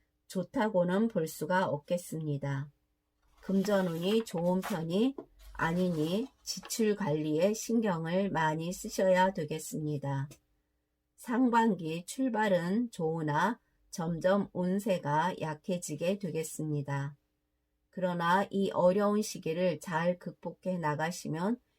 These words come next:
이분들 말년운이 좋으신 분이 많으셔서 서서히 운이 들어오겠습니다. 운의 기복이 좀 심하다고 볼 수가 있는데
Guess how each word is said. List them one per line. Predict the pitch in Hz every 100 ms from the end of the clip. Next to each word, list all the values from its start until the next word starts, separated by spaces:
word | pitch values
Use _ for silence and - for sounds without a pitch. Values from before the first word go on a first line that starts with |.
| _ _
이분들 | 185 185 196 185 156 165 208 247 -
말년운이 | 165 160 170 196 208 185 170 170 196
좋으신 | 196 160 175 180 165 170
분이 | 160 156 170 233 - _ _
많으셔서 | - 156 170 190 190 151 - 160 202 262 _ _ _
서서히 | - - 214 220 196 175 165 202
운이 | - 165 170 180 196
들어오겠습니다. | 202 165 156 151 151 - 156 151 147 143 139 147 _ _ _ _ _ _ _ _
운의 | 180 190 208 202 202
기복이 | 202 190 180 175 156 190 226
좀 | - 160 175
심하다고 | - 262 254 247 226 170 170 185
볼 | 202 160
수가 | 151 - 180
있는데 | 165 156 156 160 143 143 190